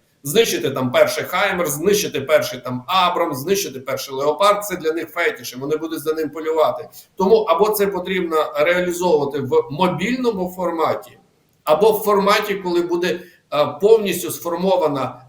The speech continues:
ешелонована П П О навколо Харкова, малого, середнього, великого радіусу дії. Ц-, і це найскладніший варіант, але він найбільш безпечніший.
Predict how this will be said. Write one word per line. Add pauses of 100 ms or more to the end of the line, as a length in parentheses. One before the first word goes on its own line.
ешелонована
П
П
О
навколо
Харкова, (160)
малого,
середнього,
великого
радіусу
дії.
Ц-, (100)
і
це
найскладніший
варіант,
але
він
найбільш
безпечніший.